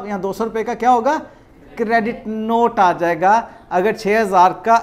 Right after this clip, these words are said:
इनवॉइस इशू हुई है तो वो साथ पीछे पीछे credit note will reduce the amount written on the invoice। Got the point? या इसको किसी और एग्जांपल में ले जाओ, आपने माल खरीदा, माल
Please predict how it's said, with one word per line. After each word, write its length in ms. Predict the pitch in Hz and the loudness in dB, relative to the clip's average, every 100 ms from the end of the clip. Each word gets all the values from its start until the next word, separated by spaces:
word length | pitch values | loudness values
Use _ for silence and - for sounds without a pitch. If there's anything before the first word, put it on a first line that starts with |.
| - | 0
इनवॉइस 520 | 180 165 160 214 - 196 | -4 2 2 2 -2 -8
इशू 300 | 175 - 220 | -8 -6 -6
हुई 320 | 151 226 277 | -2 0 0
है 280 | 175 170 254 277 - - - - | 0 0 0 -2 -12 -20 -20 -8
तो 80 | 190 | -4
वो 80 | 180 | -2
साथ 260 | - 175 | 0 0
पीछे 300 | 175 180 170 | 0 -6 -10
पीछे 340 | 170 175 214 262 269 - - _ - - | -10 -8 -4 -6 -8 -20 -20 _ -20 -10
credit 480 | 175 160 160 185 175 165 | -6 -6 -6 -10 -10 -6
note 360 | 196 254 254 | 2 4 2
will 240 | 180 208 190 | -2 -6 -4
reduce 560 | 175 170 226 294 330 - | -4 -2 0 2 0 -2
the 160 | 208 208 | -2 0
amount 560 | 202 202 285 330 330 220 | 0 4 6 6 4 0
written 480 | 190 214 214 247 254 214 | -6 -6 -4 -4 -4 -6
on 300 | 175 170 185 | -4 -4 -2
the 140 | 240 262 311 | 0 0 -2
invoice। 600 | 349 370 403 339 - - - - - - - - - - - - _ _ _ _ | -2 4 6 6 0 -8 -14 -18 -20 -20 -20 -20 -20 -20 -20 -20 _ _ _ _
Got 140 | - 196 | 0 2
the 100 | 254 | 4
point? 260 | 320 370 - - - - - - - - - - _ _ - _ - - - - - - - 165 | 4 2 -2 -16 -20 -20 -20 -20 -20 -20 -20 -20 _ _ -20 _ -20 -20 -20 -20 -20 -20 -14 2
या 220 | 269 233 247 254 - - - - | 4 6 4 0 -10 -20 -20 -10
इसको 280 | 180 170 202 | -6 -2 -2
किसी 240 | 196 185 220 | -2 2 6
और 160 | 269 | 6
एग्जांपल 380 | 208 214 208 202 | 6 2 2 -2
में 120 | 196 | 0
ले 120 | 175 | 0
जाओ, 160 | 165 262 | 0 2
आपने 260 | 247 240 226 | 2 0 -2
माल 260 | 180 196 | 2 2
खरीदा, 380 | 208 165 160 233 | 0 -6 -4 -4
माल 300 | 269 185 214 | 0 0 0